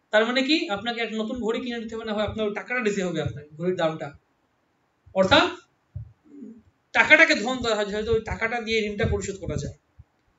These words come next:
আহ, ধন মানে হচ্ছে যা দিয়ে ঋণ পরিশোধ করা যায়, আরেকটা ব্যাখ্যা করা যায়। ধন মানে কি?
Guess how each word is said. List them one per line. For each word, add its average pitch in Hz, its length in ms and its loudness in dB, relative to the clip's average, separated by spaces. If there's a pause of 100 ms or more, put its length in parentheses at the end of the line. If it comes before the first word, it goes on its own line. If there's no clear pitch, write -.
(320)
আহ, - 300 -10 (640)
ধন 240 280 2
মানে 320 220 4
হচ্ছে 320 200 2
যা 269 180 8
দিয়ে 269 180 2
ঋণ 302 180 6
পরিশোধ 220 360 0
করা 165 140 -4
যায়, 139 240 -8
আরেকটা 160 280 -4
ব্যাখ্যা 165 240 -6
করা 156 140 -10
যায়। 156 160 -10
ধন 214 260 -2
মানে 285 200 -2
কি? 311 340 -2